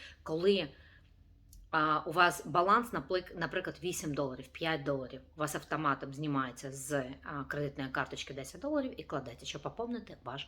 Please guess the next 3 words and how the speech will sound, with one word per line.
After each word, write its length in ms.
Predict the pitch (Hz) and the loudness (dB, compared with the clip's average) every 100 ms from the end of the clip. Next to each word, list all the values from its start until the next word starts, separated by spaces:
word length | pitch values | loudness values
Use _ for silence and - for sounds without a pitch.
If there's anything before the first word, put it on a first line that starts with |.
| - | -12
баланс. 560 | 139 135 127 123 - - - - - - - - - - - - - - - - | -10 -10 -10 -14 -18 -18 -20 -20 -20 -20 -20 -20 -20 -20 -20 -20 -20 -20 -20 -4
Також, 800 | 214 156 139 131 - - - - - - - - | 4 4 4 0 2 4 2 -4 -20 -20 -20 -6
а, 480 | 165 160 160 156 | -2 2 4 4